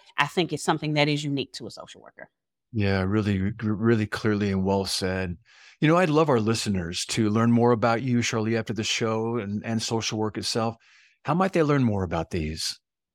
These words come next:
Speaker 1: Well, I do have a LinkedIn page. It is under my name, Charlie Dixon, L M S W, M E D. So those are, um, my licensing and my master's degrees.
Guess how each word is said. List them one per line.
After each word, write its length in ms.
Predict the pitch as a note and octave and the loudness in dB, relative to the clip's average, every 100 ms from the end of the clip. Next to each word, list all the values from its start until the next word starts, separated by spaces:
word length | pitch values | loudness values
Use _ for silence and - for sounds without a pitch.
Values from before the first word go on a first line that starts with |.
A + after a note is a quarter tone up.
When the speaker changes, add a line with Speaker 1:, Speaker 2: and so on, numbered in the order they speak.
| _ _ _ | _ _ _
Speaker 1:
Well, 280 | A3+ A3+ F#3+ - | 2 2 2 2
I 100 | G3+ | 2
do 180 | G3 A3+ | 2 2
have 260 | G#3 F#3+ | 4 4
a 260 | C#3 E3+ E3+ | 2 0 2
LinkedIn 480 | E3+ F3 G3 F3+ G3 | 0 -2 -2 -2 0
page. 500 | F3 D3 D3+ E3+ - | 0 0 0 -2 -4
It 100 | D3+ | -4
is 300 | D3 D3 D3 | -2 -2 -4
under 400 | - D3 D3 C#3+ | -6 -2 0 0
my 140 | D3+ D#3+ | -2 -2
name, 320 | D#3 C#3+ G3 | -2 -2 -4
Charlie 380 | - C#3+ C#3+ D3 | 0 0 0 0
Dixon, 500 | D3+ - F3 E3 E3 | -2 -2 -4 -2 -2
L 180 | D#3+ D#3+ | 0 0
M 160 | - F3 | 0 -2
S 220 | D#3+ G#3 | -2 -2
W, 600 | F#3 F3+ F#3+ F#3+ G3 A3 - | 0 0 0 0 0 -2 -2
M 240 | E3+ F3 F#3 | 0 2 0
E 180 | G3+ A3+ | -2 -4
D. 400 | A#3 E3+ C#3+ G#3 | -4 -4 -4 -6
So 300 | A3+ - - | -12 -14 -6
those 200 | C#3+ D3 | -4 -2
are, 240 | D3 C3+ C#3 | 0 0 0
um, 160 | C#3 C#3+ | 0 0
my 100 | C3+ | 0
licensing 580 | C#3+ C#3+ D3 D3+ C#3+ | -2 -2 -4 -4 -4
and 140 | C3+ C3+ | -4 0
my 320 | C3+ C3+ C3+ - - - | 0 0 -2 -6 -12 -4
master's 640 | E3 D#3 D#3+ - - D3+ - | 2 2 0 -6 -2 -2 -2
degrees. 500 | D#3 D#3+ D3+ D#3 | -2 0 0 -2